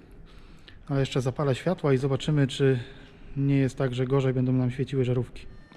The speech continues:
Zgasiłem lampy, żeby było lepiej widać. No, jak się przyjrzę gołym okiem, no to jest troszeczkę ciemniej z tamtej strony. Nie ma co ukrywać. Nie wiem, czy widzicie to na kamerze, czy nie.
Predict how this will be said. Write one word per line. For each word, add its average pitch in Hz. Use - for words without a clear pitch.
Zgasiłem 131
lampy, 135
żeby 123
było 127
lepiej 127
widać. 127
No, 208
jak 202
się 190
przyjrzę 190
gołym 160
okiem, 170
no 156
to 156
jest 143
troszeczkę 131
ciemniej 127
z 120
tamtej 127
strony. 131
Nie 135
ma 123
co 131
ukrywać. 123
Nie 139
wiem, 127
czy 123
widzicie 123
to 127
na 127
kamerze, 123
czy 127
nie. 123